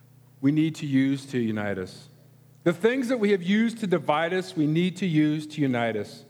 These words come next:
You know, as I was getting dressed this morning, I couldn't help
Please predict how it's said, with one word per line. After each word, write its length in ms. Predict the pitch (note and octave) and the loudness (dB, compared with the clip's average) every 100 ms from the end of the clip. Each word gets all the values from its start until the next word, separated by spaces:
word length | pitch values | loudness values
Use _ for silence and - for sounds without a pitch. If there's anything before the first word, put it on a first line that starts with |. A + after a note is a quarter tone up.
| - - _ _ _ _ - _ _ _ _ _ - - _ - _ - _ _ - _ - _ _ | -20 -20 _ _ _ _ -20 _ _ _ _ _ -20 -20 _ -20 _ -20 _ _ -20 _ -20 _ _
You 100 | B2+ | -2
know, 80 | C3 | 0
as 60 | B2+ | 0
I 80 | |
was 120 | B2+ A2+ | -2 0
getting 220 | D3 A#2+ | -2 0
dressed 280 | B2+ C#3+ - | 0 0 -4
this 180 | - | -10
morning, 260 | B2 A#2+ B2 | -4 -2 -2
I 60 | A#2 | -2
couldn't 260 | - A#2+ | -2 -4
help 300 | A#2 B2 A#2+ | 0 -2 -2